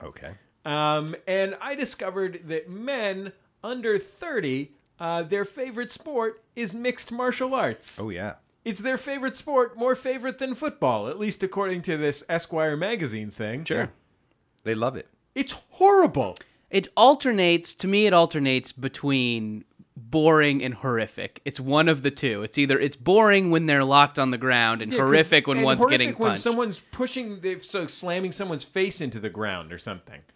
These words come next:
Speaker 1: Right. When someone, when someone has blood on their face.
Speaker 2: Like, I don't even
Speaker 1: Which is
Speaker 2: I,
Speaker 1: often, right?
Speaker 2: I'm, yeah, I'm not even against, like, I'm not against boxing, but, like, I, I remember watching, like, one of the greatest traumas of my life was I was watching on pay-per-view at, like, a pay-per-view party,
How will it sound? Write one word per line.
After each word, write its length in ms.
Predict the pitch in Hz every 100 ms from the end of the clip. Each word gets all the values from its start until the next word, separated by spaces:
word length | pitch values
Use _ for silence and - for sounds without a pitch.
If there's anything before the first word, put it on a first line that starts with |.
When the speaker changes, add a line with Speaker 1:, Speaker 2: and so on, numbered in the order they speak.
| -
Speaker 1:
Right. 240 | 95 73 _
When 140 | 123
someone, 320 | 120 147 127 123
when 140 | 123
someone 240 | 127 127 123
has 140 | 113
blood 300 | 82 101 95
on 100 | 87
their 100 | 78
face. 440 | - 71 - - - _ 202
Speaker 2:
Like, 180 | 220 -
I 160 | 269
don't 160 | 381 339
even 240 | 254 214
Speaker 1:
Which 120 | 226 226
is 100 | -
Speaker 2:
I, 20 |
Speaker 1:
often, 400 | 131 147 78 82
right? 220 | 92 123 _
Speaker 2:
I'm, 220 | 202 277
yeah, 140 | 226 359
I'm 140 | 202
not 160 | 247 294
even 240 | 277 247
against, 520 | 202 165 180 180 - 190
like, 240 | 165 165
I'm 100 | 214
not 160 | 285 269
against 320 | 196 190 127
boxing, 520 | 165 214 220 - 117
but, 140 | 113 131
like, 220 | 147 151
I, 120 | 165 -
I 80 | 190
remember 500 | 185 202 233 220 196
watching, 600 | 160 160 180 - 180 147
like, 200 | 139 156
one 160 | 208
of 40 | 226
the 80 | 180
greatest 460 | 147 160 160 -
traumas 360 | - 151 143 120
of 80 | 120
my 120 | 120
life 380 | 127 151 123 -
was 300 | 127 117 - 120
I 100 | 120
was 240 | 123 120
watching 560 | 120 139 160 175 160 143
on 260 | 139 131 127
pay-per-view 800 | - 165 156 120 98 95 95
at, 140 | 113 113
like, 140 | 107
a 60 | 113
pay-per-view 580 | 139 139 135 110 107 101
party, 460 | 104 92 87 87